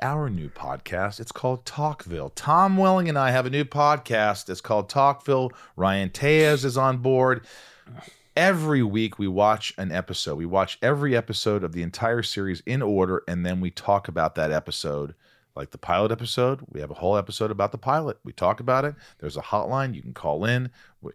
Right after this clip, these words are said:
It's just gonna, it's so much fun. And we're so excited and delighted to tell you about it. And hopefully you'll join us and spread the word. July thirteenth, Wednesday,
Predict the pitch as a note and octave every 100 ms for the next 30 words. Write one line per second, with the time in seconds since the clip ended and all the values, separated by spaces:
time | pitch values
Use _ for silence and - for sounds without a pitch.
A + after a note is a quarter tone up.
0 | _ _ G#2+ G2+ - - G2 - _ _
1 | F2 F#2 E2+ - - - - D#2+ C2+ -
2 | - B1+ B1 B1 _ _ _ E2 F2 E2
3 | - G2+ - - E2 D2+ D2 C#2+ C#2+ C#2+
4 | D2+ D2 C#2 D2 - E2+ E2+ D2+ D#2 D2+
5 | C#2+ D2+ D2+ - C2+ D2 G2+ G#2+ G2+ -
6 | - - D#2 D2+ F2 A2 G#2+ G#2 - -
7 | - A2+ B2+ B2+ A2+ G#2 A2 G2+ F2+ -
8 | - F#2+ A2+ G#2 A2+ G#2+